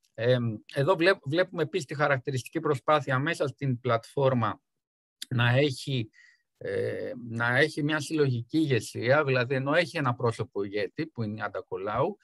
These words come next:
οι αποφάσεις λαμβάνονται από ένα συντονιστικό όργανο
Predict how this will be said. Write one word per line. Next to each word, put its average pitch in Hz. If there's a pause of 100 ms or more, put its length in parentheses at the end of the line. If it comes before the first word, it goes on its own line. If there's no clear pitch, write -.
(280)
οι 139
αποφάσεις 143
λαμβάνονται 139
από 127
ένα 139
συντονιστικό 127
όργανο 123